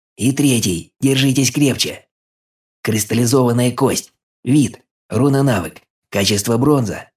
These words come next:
Активация двенадцать капель звёздной крови. Безвозвратно. Описание. При активации кости тела прорастают сверхпрочными кристаллическими структурами,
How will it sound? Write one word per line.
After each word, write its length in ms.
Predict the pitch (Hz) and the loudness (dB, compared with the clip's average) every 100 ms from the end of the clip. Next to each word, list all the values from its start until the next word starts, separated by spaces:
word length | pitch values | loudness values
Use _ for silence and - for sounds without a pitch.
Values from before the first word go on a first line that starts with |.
| _ - | _ -8
Активация 720 | 101 - 160 127 95 104 90 | -8 0 0 2 0 -4 -2
двенадцать 480 | 120 156 175 156 | 0 0 0 -2
капель 320 | 139 131 160 156 | 0 0 2 2
звёздной 400 | 123 123 139 151 | 2 2 0 0
крови. 480 | 143 104 85 - _ - | 0 -2 -2 -10 _ -4
Безвозвратно. 960 | 131 143 139 139 156 131 - 90 - _ _ _ _ _ | 0 2 2 2 2 0 -2 -8 -10 _ _ _ _ _
Описание. 800 | 85 104 113 117 98 78 - _ _ _ _ _ _ | -6 -2 0 2 0 -4 -10 _ _ _ _ _ _
При 120 | 123 | -2
активации 600 | 113 - 127 160 160 117 98 | -2 0 2 2 0 -2 -2
кости 360 | - 110 113 | 0 0 -2
тела 280 | 104 165 139 | 0 2 2
прорастают 680 | 110 107 113 113 135 131 120 | 0 -2 -2 0 2 2 2
сверхпрочными 640 | 110 110 120 127 - 117 | -2 -2 0 0 0 -2
кристаллическими 800 | 107 117 104 117 120 120 - 120 | 0 -2 -2 0 0 0 -2 -2
структурами, 800 | 120 135 143 156 120 80 76 - | 0 -2 -2 0 -2 -4 -10 -14